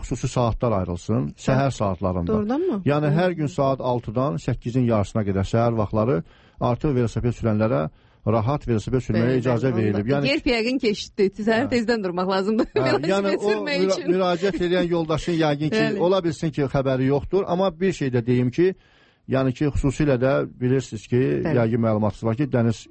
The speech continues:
Speaker 1: kənarı ərazidə bizim mühafizə xidmətimiz var
Speaker 2: Hı hı.
Speaker 1: və onlar, e, yəni ki, bütün bu işlərə nəzarət edirlər. Həm yaşıllığın qorunmasına,
Speaker 2: Bəli, bəli.
Speaker 1: həm, e, oğurluq hadisələrinin
Speaker 2: Hı.
Speaker 1: olmamasına nəzarət
Speaker 2: Asayişə,
Speaker 1: edirlər. Bəli,
Speaker 2: Bəli.
Speaker 1: hə, asayişə, hər bir şey.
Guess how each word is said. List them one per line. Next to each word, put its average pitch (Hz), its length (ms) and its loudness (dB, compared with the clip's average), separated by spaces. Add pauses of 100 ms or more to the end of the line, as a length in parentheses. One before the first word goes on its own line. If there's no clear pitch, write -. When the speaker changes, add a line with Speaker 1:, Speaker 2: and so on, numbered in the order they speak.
(120)
Speaker 1:
kənarı 110 400 2
ərazidə 104 480 0 (420)
bizim 123 240 0
mühafizə 117 480 0
xidmətimiz 95 480 0
var 117 320 2
Speaker 2:
Hı 190 80 -6 (120)
hı. 180 200 0
Speaker 1:
və 127 80 2
onlar, 135 480 0
e, 120 480 -2 (800)
yəni 120 260 2
ki, 143 180 -2
bütün 180 360 0
bu 139 160 2
işlərə 139 320 2
nəzarət 117 420 2
edirlər. 92 300 -4
Həm 160 160 0
yaşıllığın 120 480 2
qorunmasına, 101 640 2 (220)
Speaker 2:
Bəli, 165 120 -6
bəli. 87 300 -8
Speaker 1:
həm, 151 240 0
e, 82 440 -10 (200)
oğurluq 123 440 0 (140)
hadisələrinin 113 540 0
Speaker 2:
Hı. 127 40 2
Speaker 1:
olmamasına 113 520 0
nəzarət 107 320 0
Speaker 2:
Asayişə, 104 100 -6
Speaker 1:
edirlər. 143 220 -4
Bəli, 185 240 0
Speaker 2:
Bəli. 156 80 -4
Speaker 1:
hə, 165 160 -4
asayişə, 151 460 0 (180)
hər 185 140 2
bir 135 60 0
şey. 120 280 0